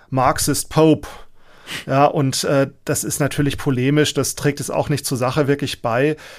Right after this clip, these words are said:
äh, zeigt aber, dass dann der stark rechte Flügel, auch der rechte Flügel der Republikanischen Partei, äh, dort Schwierigkeiten hat.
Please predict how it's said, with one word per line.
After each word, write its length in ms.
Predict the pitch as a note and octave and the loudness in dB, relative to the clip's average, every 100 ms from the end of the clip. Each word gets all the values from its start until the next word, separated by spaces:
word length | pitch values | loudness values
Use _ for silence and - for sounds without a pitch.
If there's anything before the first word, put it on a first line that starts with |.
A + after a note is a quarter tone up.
| - - | -14 -4
äh, 140 | C3+ | -2
zeigt 340 | - C#3 D3 | 2 2 2
aber, 220 | D3 C#3+ C#3 | 2 2 4
dass 240 | C#3+ - | 2 2
dann 240 | C#3+ C#3 | 0 0
der 460 | C3+ C3 C3 C3+ C3+ - | 2 2 4 2 0 -4
stark 500 | - - C3+ D3 A#2 | -4 0 2 0 0
rechte 300 | C3+ - C#3+ | -4 -2 -8
Flügel, 640 | - C#3+ D3+ D3 C#3+ C#3+ | -6 -2 0 4 4 2
auch 200 | - C3+ | 0 -4
der 360 | - C3+ C3 - | -2 -2 -2 -2
rechte 260 | C#3+ - C#3+ | -2 0 -4
Flügel 240 | D#3 C#3 | -2 0
der 120 | C3 | 0
Republikanischen 800 | C3+ C3+ B2+ - B2+ C3+ C3+ C3+ | -2 -4 -8 -6 -4 -4 -4 -8
Partei, 520 | - C#3 - A#2 B2+ C3+ - - - | -6 -8 -6 -6 -4 -6 -12 -20 -10
äh, 140 | D3 B2+ | -4 0
dort 240 | C3 C3 | 0 0
Schwierigkeiten 720 | - C#3+ D3+ - - D3 D3+ | 0 0 0 -2 0 0 2
hat. 220 | B2 D#3 | 0 0